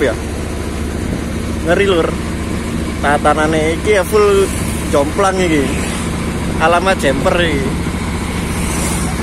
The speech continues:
Eh, kok jumper. Jumping, alamat jumping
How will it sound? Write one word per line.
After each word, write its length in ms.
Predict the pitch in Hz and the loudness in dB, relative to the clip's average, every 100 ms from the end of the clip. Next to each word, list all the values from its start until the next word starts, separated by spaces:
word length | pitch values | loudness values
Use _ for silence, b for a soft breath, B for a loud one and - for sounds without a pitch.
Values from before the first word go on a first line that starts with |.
| 180 | 2
Eh, 160 | 214 202 | 2 2
kok 160 | 170 | 2
jumper. 360 | 147 139 156 156 - - - - - | 2 2 2 0 0 -2 -4 -4 0
Jumping, 560 | 156 165 247 226 170 151 | 0 2 2 2 0 2
alamat 400 | 165 180 196 185 | 2 2 2 0
jumping 400 | 160 160 175 | 0 0 0